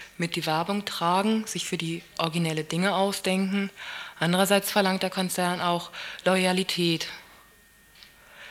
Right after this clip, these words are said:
Das heißt, wenn jetzt kritische Nachfragen,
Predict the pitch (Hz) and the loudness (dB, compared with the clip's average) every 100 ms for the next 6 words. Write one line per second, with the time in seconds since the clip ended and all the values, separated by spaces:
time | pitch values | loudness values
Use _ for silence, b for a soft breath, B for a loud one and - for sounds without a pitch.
0 | - 170 165 165 190 233 - B B B | -8 -4 0 4 4 4 -2 B B B
1 | 190 190 - - 220 208 190 160 160 208 | 2 2 2 0 0 0 0 0 2 0
2 | - 220 214 220 220 214 | 0 2 2 2 -2 -4